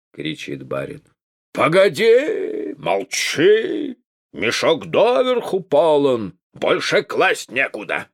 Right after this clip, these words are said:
Отдал он поскорее Ванюшке тысячу рублей и отпустил его. «Не то, — думает, — так осрамит, что и на люди нельзя будет показаться». Взял Ванюшка деньги и пошел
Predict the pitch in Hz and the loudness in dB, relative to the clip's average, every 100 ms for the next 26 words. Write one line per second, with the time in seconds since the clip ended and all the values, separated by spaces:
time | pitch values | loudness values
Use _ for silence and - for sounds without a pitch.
0 | _ _ _ _ _ _ _ _ 104 139 | _ _ _ _ _ _ _ _ -2 0
1 | 131 127 120 135 - 120 127 - - - | -2 -4 -2 -2 -2 -6 -4 -6 -6 -6
2 | 98 113 110 117 113 110 98 117 - - | -2 0 0 0 -2 -4 -4 -8 -12 -10
3 | 120 - 120 - - 110 113 85 104 - | -6 -2 -2 -2 -8 -4 -2 0 -2 -2
4 | - 110 - 95 - 87 78 73 69 139 | -4 -4 -4 -12 -10 -10 -10 -8 -10 -12
5 | _ _ _ _ _ _ - - - - | _ _ _ _ _ _ -12 -12 -10 -12
6 | - _ _ _ _ _ - 69 67 67 | -12 _ _ _ _ _ -12 -8 -8 -10
7 | 67 - _ - 76 - - - - - | -14 -18 _ -10 -8 -8 -12 -12 -10 -10
8 | 80 - 101 - - _ _ - - - | -10 -6 -8 -8 -20 _ _ -12 -10 -8
9 | 76 67 69 - 151 - 64 - - - | -8 -6 -6 -4 -6 -8 -10 -10 -8 -10
10 | - 73 - - - - - - - - | -10 -12 -12 -12 -10 -8 -8 -8 -10 -12
11 | _ _ _ _ _ _ _ _ _ _ | _ _ _ _ _ _ _ _ _ _
12 | _ - - 135 165 156 151 151 143 - | _ -16 -4 0 0 0 0 -2 -4 -8
13 | 113 110 110 101 101 _ _ _ - - | -4 -4 -4 -10 -16 _ _ _ -10 -6
14 | 76 - 202 | -6 -6 -10